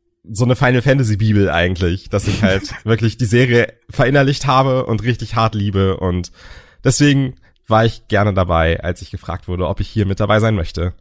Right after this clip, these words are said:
Speaker 2: Ey, ich hab's ja nur so auf Twitter mitbekommen, ähm, du hattest irgendwann, ich weiß nicht, das war schon so Donnerstag oder so, hast du schon gepostet, „Ja, ich hab achtzehn Stunden für die Hauptstory gebraucht, ich bin durch.“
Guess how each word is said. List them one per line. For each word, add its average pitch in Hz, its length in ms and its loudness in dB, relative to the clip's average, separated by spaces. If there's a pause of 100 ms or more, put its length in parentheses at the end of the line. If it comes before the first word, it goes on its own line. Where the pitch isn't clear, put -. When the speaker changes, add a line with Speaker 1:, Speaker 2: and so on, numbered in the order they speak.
(280)
Speaker 2:
Ey, 127 120 -6
ich 117 120 -6
hab's - 140 -8
ja 143 60 4
nur 135 140 4
so 120 120 -2
auf - 80 -4
Twitter 147 280 -2
mitbekommen, 127 720 -4
ähm, 123 480 -6
du 135 100 -8
hattest 135 240 -8
irgendwann, 151 520 -4 (420)
ich 131 160 -6
weiß 143 140 0
nicht, 135 120 -6
das - 160 -16
war 139 120 -2
schon 143 240 -4
so 135 260 -8 (160)
Donnerstag 170 540 -4
oder 156 160 -4
so, 143 160 -4
hast 143 180 -10
du 151 80 -8
schon 143 200 -6
gepostet, 139 440 -4
„Ja, 214 300 4
ich 190 100 -2
hab - 140 -4
achtzehn 190 260 -4
Stunden 185 460 0
für 180 100 -6
die 160 80 0
Hauptstory 160 420 0
gebraucht, 151 420 0
ich - 60 -20
bin 147 140 -6
durch.“ 156 400 0